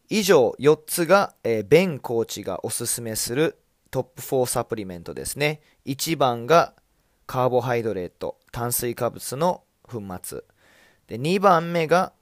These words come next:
クレアチンモノハイドレート、一日五グラムですね。三番、プロテイン、特に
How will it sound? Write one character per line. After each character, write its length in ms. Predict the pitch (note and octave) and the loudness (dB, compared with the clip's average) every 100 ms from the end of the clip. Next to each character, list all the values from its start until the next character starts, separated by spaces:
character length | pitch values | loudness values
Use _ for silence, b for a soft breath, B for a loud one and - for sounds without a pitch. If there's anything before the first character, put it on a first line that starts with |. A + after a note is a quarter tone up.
| _ _ | _ _
ク 120 | - C3 | -2 4
レ 120 | C#3 | 6
ア 80 | C3+ | 6
チ 220 | - C3 | 2 -8
ン 80 | G#2+ | -6
モ 140 | A2+ | -4
ノ 100 | C#3 | -2
ハ 180 | C#3 C3+ | 0 -2
イ 60 | C3 | 0
ド 100 | B2+ | 2
レ 160 | A#2+ | 2
ー 40 | G2 | 0
ト、 240 | - - _ | -8 -16 _
一 280 | - G2+ - | -16 -12 -10
日 220 | A#2+ A2+ | -8 -8
五 160 | A2 G#2+ | -4 -2
グ 100 | C3 | 0
ラ 100 | A#2+ | 0
ム 140 | G1+ | -2
で 80 | G1+ | -10
す 120 | - | -8
ね。 200 | C3 C#3+ C#3 _ _ b b b b b b _ | -6 -6 -8 _ _ b b b b b b _
三 420 | - G3+ G#3+ G#3 | 4 6 6 6
番、 300 | G3 F#3 - _ | 4 4 2 _
プ 120 | - C3 | -4 2
ロ 140 | C3 | 2
テ 220 | C3+ C#3 | 4 2
イ 60 | G#2+ | 0
ン、 100 | - _ | -10 _
特 260 | - C#3+ C3 | -4 -4 -4
に 280 | C#3+ E3 | -4 -6